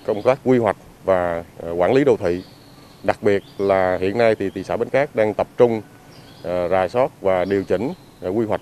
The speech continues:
chung của thị xã cũng như là quy hoạch phân khu các xã phường. Và song song đó thì, à, Ban chấp hành Đảng bộ thị xã cũng đề ra nghị quyết, à, về tăng cường công tác lãnh đạo, à, đối với lĩnh vực đất đai và trật tự xây dựng để, à, à, góp phần,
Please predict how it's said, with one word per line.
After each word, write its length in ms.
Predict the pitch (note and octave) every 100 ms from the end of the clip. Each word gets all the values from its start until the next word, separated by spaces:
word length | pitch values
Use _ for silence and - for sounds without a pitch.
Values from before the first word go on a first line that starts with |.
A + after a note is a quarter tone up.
| -
chung 240 | B2+ A#2+
của 80 | G#2+
thị 140 | A2
xã 320 | F#2 D#2+ F#2+ C3
cũng 140 | G#2 A#2
như 120 | G#2+
là 100 | F#2
quy 180 | G2 G2+
hoạch 140 | F2+
phân 120 | A2
khu 180 | G2+ A2 -
các 80 |
xã 120 | G2 G#2
phường. 280 | G#2 E2+ E2 - - - - - - -
Và 300 | E2+ F2 E2+ D#2+ - - -
song 140 | B2
song 180 | B2 A#2+
đó 200 | A#2 D#3+
thì, 260 | B2 F#2+ F#2+
à, 100 | F#2
Ban 180 | A2
chấp 120 | G#2+ -
hành 140 | F#2+
Đảng 160 | F#2 A2+
bộ 100 | F#2
thị 120 | F#2
xã 240 | F2 F#2 A#2
cũng 120 | G#2
đề 160 | G2+ F#2
ra 180 | G#2+
nghị 160 | G#2 F#2
quyết, 220 | A#2 E3 - - - - - E2+
à, 140 | F2
về 200 | F2 F#2
tăng 220 | B2 B2+
cường 240 | A2 G2+ F#2
công 120 | G#2+
tác 140 | B2+
lãnh 140 | G#2+ A2+
đạo, 300 | E2 E2+ F#2+ - F2
à, 120 | F2
đối 160 | G#2+
với 140 | B2 B2+
lĩnh 140 | G2+
vực 160 | F#2+ E2+
đất 140 | C3+
đai 240 | A2+ A2 G2+
và 100 | F2
trật 120 | F2
tự 120 | F2+
xây 140 | A#2
dựng 220 | F#2+ D#2+ F2+ - - - - - -
để, 360 | F2 F2 G#2 A#2+
à, 240 | G#2 F#2+ F#2 - - - - - F2+
à, 320 | F2+ F2 E2+ F2
góp 120 | C3
phần, 300 | - G#2 F#2